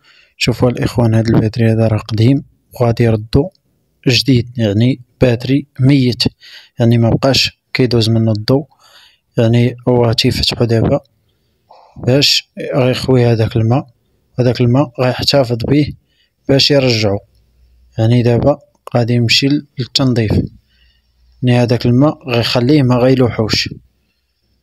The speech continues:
يعني هاد الفيديو هذا كيفاش إلا عندك شي باتري ميت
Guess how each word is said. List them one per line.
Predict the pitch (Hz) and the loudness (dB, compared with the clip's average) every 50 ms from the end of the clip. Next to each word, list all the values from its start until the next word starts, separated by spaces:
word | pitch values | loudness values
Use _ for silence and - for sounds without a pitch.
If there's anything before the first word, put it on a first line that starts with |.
| _ _ _ _ _ _ _ _ _ _ _ | _ _ _ _ _ _ _ _ _ _ _
يعني | 123 117 123 131 127 | 0 2 4 4 4
هاد | 120 120 120 120 | 4 2 0 0
الفيديو | 120 117 120 123 120 123 123 120 | -2 0 0 0 2 2 2 2
هذا | 120 123 135 156 160 | 2 4 2 2 0
كيفاش | 151 - 139 127 - - 147 160 170 156 - - - - - - - _ _ _ _ _ _ _ _ _ _ _ _ _ _ _ | 0 0 -2 -2 0 2 2 2 4 4 2 0 -2 -6 -10 -16 -20 _ _ _ _ _ _ _ _ _ _ _ _ _ _ _
إلا | 131 127 135 127 | 2 2 4 4
عندك | 120 127 131 135 143 135 | 2 2 2 2 0 0
شي | - - 143 | 0 -2 0
باتري | 123 127 127 123 - 127 123 127 | 0 2 0 0 2 0 2 2
ميت | 127 127 123 127 147 160 - | 2 2 4 4 2 2 2